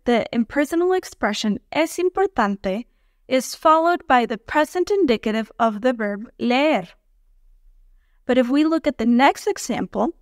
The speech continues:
"Es importante que leas las noticias." It is important that you read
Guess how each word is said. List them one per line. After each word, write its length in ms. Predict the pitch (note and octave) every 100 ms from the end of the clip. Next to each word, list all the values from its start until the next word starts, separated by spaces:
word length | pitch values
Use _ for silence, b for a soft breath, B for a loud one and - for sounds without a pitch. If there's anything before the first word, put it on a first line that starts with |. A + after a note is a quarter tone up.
| _ _ _ _ _ _ -
"Es 240 | C4 B3
importante 760 | D#4 D4+ E4 - G#3+ G#3 G#3+ -
que 140 | - - _ _ -
leas 800 | A#3 B3 C4+ D#4 B3+ G#3 A#3 -
las 280 | - G#3 G3+
noticias." 920 | A3+ A#3 - D#4 F4+ A#3 - - - _
It 160 | A#3+ A3+
is 180 | A#3
important 540 | A#3+ G#3+ A#3 G3+ G#3+ G#3
that 200 | - -
you 500 | A#3 C4+ E4+ D#4+ C#4+
read 220 | A#3 G#3+